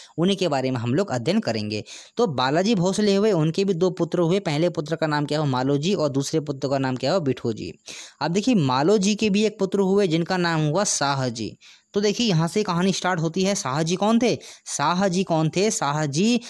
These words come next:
शिवाजी के ही पिताजी थे। तो देखिए यहीं से कहानी शुरू होनी स-, स्टार्ट हो गई है शिवाजी की। देखिए मालोजी के पुत्र कौन थे? शिवा-, शाहजी। अब देखिए शाहजी की अगर हम लोग बात करें, अब देखिए एक चीज़ पहले यहाँ से हम लोग और नोट करेंगे,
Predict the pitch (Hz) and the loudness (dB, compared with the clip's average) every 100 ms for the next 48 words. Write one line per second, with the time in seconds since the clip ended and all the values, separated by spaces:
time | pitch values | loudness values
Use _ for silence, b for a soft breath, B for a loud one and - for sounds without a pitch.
0 | B - 151 147 139 143 165 143 131 208 | B -4 0 2 2 0 0 0 0 0
1 | - 143 123 120 113 113 113 B B - | -4 -4 -2 0 -2 -2 -4 B B 0
2 | 190 175 190 208 139 151 180 160 156 175 | 2 2 2 2 2 2 0 -2 -2 0
3 | 151 165 160 175 170 123 139 - 165 175 | 2 2 2 0 -2 -4 -4 0 0 0
4 | 175 185 180 202 196 B B - 160 170 | 0 2 2 2 -2 B B -2 2 2
5 | 170 196 175 156 131 170 196 180 110 - | 2 0 2 2 2 0 2 0 -2 -6
6 | B B B 127 135 190 190 202 214 202 | B B B -2 2 2 2 0 -2 -2
7 | 185 196 202 202 202 214 190 135 - - | -2 -2 0 0 2 2 0 -2 -4 0
8 | 160 160 156 - 156 175 156 180 175 B | 2 2 0 0 0 2 2 0 0 B
9 | B 165 185 220 254 - 151 151 180 214 | B -2 0 2 2 0 0 0 0 0
10 | 233 220 240 165 202 180 180 185 131 123 | 0 0 0 2 2 2 2 0 0 0
11 | 151 - 139 151 202 226 B B B - | -2 -2 0 2 2 0 B B B -6
12 | 170 180 196 196 135 170 180 214 202 196 | -4 0 0 2 4 2 2 0 0 2
13 | 196 190 185 196 202 165 170 160 143 127 | 2 2 2 2 2 2 2 2 0 0
14 | 123 120 117 113 | -2 0 -2 -4